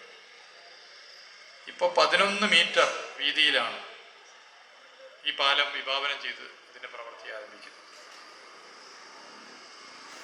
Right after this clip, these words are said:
പന്നിക്കുഴി പാലം പട്ടം കുളിച്ചപ്പാറയെയും മീനാങ്കലിനെയും ബന്ധിപ്പിക്കുന്ന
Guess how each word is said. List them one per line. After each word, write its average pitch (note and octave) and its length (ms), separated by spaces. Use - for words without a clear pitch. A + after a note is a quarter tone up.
പന്നിക്കുഴി G3+ 520
പാലം G#3 280
പട്ടം G3 360
കുളിച്ചപ്പാറയെയും F#3+ 920
മീനാങ്കലിനെയും F#3 840
ബന്ധിപ്പിക്കുന്ന F3 580